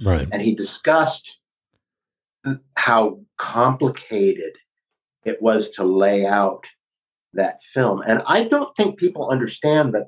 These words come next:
Speaker 2: complication that went into the elaborate scenes, not just the animation, but the planning, uh, and even the music. I've heard, like,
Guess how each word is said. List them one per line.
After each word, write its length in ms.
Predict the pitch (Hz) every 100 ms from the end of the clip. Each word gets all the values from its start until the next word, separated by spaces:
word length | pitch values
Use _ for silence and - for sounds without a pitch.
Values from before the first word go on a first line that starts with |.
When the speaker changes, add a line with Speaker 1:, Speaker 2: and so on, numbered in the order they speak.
| _
Speaker 2:
complication 1040 | - 143 131 92 - - - 147 160 131 104
that 180 | 98 -
went 180 | 98 101
into 640 | 120 - 123 101 95 - _ _ _ _ _
the 60 | -
elaborate 680 | 107 107 117 123 117 98 -
scenes, 580 | - 139 135 110 98 143
not 180 | 190 -
just 260 | 208 -
the 100 | 147
animation, 500 | 123 113 117 135 113
but 160 | 104 -
the 80 | - _ _
planning, 560 | 117 131 139 131 - - _ _ _ _ _ -
uh, 300 | 107 104 110 120
and 180 | 123
even 260 | 156 240 262
the 80 | 139
music. 560 | 123 131 320 - - -
I've 160 | 117 113 -
heard, 260 | 151 151
like, 220 | 123 101